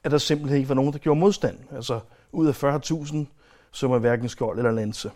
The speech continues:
Det kan også betyde, at mindre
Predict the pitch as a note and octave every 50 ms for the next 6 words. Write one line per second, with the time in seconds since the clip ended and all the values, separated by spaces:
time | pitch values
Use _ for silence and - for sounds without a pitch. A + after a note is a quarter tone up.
0 | - _ _ _ _ _ _ _ - - - _ _ _ _ _ _ _ _ _
1 | _ - - - E3 - - F3 F3+ - F3+ G#3 A3 - - - A3+ - - -
2 | - F#3+ F3+ F#3 F3+ F#3+ G3 G3 E3+ - - - - _ _ _ _ _ _ _
3 | _ _ _ _ _ _ _ _ _ _ _ _ - D#3 D3 C#3+ C3+ - - -
4 | _ _ _ _ _ - D3+ D3+ E3 F#3 G3+ F#3+ - G#3+ G3+ F3+ F3